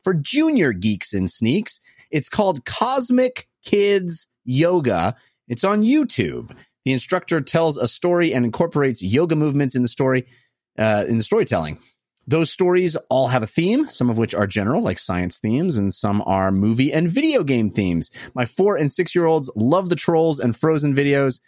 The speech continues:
It's been a great activity for them since we can't go out of the house, and there are tons of videos to choose from. Anyway, keep up the good work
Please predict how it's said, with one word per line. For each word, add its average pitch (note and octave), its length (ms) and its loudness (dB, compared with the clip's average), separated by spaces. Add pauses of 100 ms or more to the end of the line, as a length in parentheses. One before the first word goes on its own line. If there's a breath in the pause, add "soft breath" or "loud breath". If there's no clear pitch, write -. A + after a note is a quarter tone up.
(180 loud breath)
It's - 240 -4
been B2+ 120 0
a A2+ 60 0
great D3 280 0
activity C3+ 520 0
for B2 100 -2
them A2+ 280 0 (280)
since - 260 -4
we A2+ 160 0
can't C3+ 240 -4
go A2 120 0
out G#2+ 80 0
of G#2 40 0
the - 60 -2
house, A#2+ 400 0 (180)
and G#2+ 160 -2
there G#2+ 140 2
are G#2+ 100 0
tons C4 300 -2
of A3 80 0
videos A3 300 0
to F3+ 80 -8
choose G#2 320 -2
from. - 400 -8
Anyway, G#2 260 0
keep C#3 220 -4
up B2+ 80 -4
the B2 80 -4
good C#3 120 -2
work F3+ 260 -2